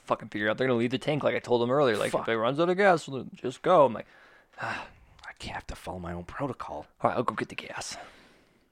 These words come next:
Speaker 2: Wait here. Don't, don't let him kill you.
Speaker 1: <laughs>
Speaker 2: Um,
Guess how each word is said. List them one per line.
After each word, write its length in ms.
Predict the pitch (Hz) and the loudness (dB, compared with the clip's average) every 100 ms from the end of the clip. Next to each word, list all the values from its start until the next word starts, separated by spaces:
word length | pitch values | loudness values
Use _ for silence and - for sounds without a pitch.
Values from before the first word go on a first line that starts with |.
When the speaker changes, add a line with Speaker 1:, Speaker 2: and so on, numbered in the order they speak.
| _ | _
Speaker 2:
Wait 200 | 143 151 113 | 6 6 6
here. 260 | 110 - - - - - | -2 -2 -4 -6 -10 2
Don't, 460 | 139 143 - - | 4 4 0 -2
don't 180 | - 143 | 2 4
let 120 | 127 | 4
him 80 | 123 | 2
kill 240 | - 127 101 | 2 2 2
you. 240 | 90 85 - - | 0 -6 -10 -8
Speaker 1:
<laughs> 100 | - - - | -6 -6 -2
Speaker 2:
Um, 440 | 110 110 107 98 | 4 6 6 4